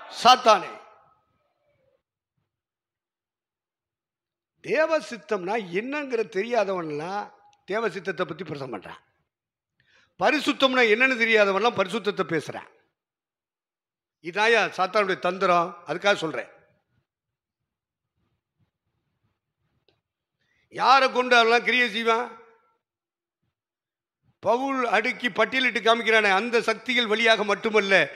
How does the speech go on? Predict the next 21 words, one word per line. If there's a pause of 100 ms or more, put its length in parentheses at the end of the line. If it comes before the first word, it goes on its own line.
(260)
நம்முடைய
ஊழியர்கள்
வழியாக
அவன்
கிரியை
செய்வான்.
அதான்
வேறொரு
இயேசுவை
பிரசங்கிக்கிறவர்கள், (1000)
வேறொரு
சுவிசேஷத்தை
அறிவித்துக்
கொண்டு
இருக்கிறவர்கள், (640)
வேறொரு
ஆவியினாலே
நிரம்பி
அந்நிய
பாஷை
பேசுகிறவர்கள்,